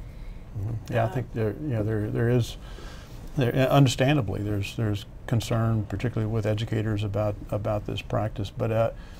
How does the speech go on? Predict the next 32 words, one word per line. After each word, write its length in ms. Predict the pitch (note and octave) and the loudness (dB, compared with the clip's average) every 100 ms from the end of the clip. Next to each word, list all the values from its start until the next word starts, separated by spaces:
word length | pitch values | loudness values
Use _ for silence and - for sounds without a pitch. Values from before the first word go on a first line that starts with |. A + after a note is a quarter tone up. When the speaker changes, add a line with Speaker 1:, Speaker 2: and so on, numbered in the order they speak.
| - - - - - - | -12 -12 -12 -12 -14 2
Speaker 1:
you 60 | C3+ | 6
know, 100 | A#2+ | 8
it, 160 | A#2 | 6
it 300 | C#3 B2+ C3+ | 4 6 8
is 180 | C3+ B2+ | 8 8
true 300 | - D3+ C3 | 6 6 6
that, 300 | G#2 G#2 - | 6 2 0
that 140 | A#2 G#2+ | -2 2
the 60 | |
most 260 | A2 A#2+ A#2 | 4 4 2
important 560 | G2+ C#3 B2+ B2 G#2+ - - | 0 0 2 2 0 0 0
element 440 | A#2 G#2+ G#2+ G#2 | 2 2 0 -2
in, 420 | A#2 G#2+ G2+ G#2 - | -2 -2 -2 -2 -4
in, 280 | A2+ G#2 G#2 | -4 -2 0
uh, 220 | G2+ G2 G2 - - | 0 -2 -4 -8 -4
getting 180 | B2 A#2 | 0 2
a 40 | |
better 180 | G2+ A2 | 2 2
result 420 | A2 A2 A2 G#2+ | 2 2 2 2
with 180 | A2+ G2+ | 0 -4
children 460 | - G#2+ G#2 G#2 G#2 | -2 0 0 0 0
is 180 | G#2 G#2 | -2 -2
gonna 160 | A2+ | -2
be 100 | G#2 | -2
the 60 | G2+ | -4
quality 360 | - A2 G#2+ | -2 0 2
of 80 | G2 | 0
the 60 | G2+ | -2
teachers 360 | - G2 G#2 | -2 -2 -2
in 80 | G2 | -2
our 80 | G2 | -2
classroom. 540 | - G#2 G2+ - - | -2 -4 -4 -6 -8